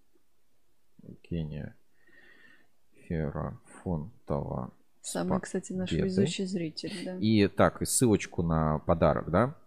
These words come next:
Speaker 1: Ну, подарок передадим, соответственно, отправим. Щас я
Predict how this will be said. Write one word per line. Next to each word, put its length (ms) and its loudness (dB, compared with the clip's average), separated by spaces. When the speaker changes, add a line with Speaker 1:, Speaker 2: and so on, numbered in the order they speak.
Speaker 1:
Ну, 160 10
подарок 720 8
передадим, 480 6
соответственно, 580 2
отправим. 500 0
Щас 320 -8
я 180 -6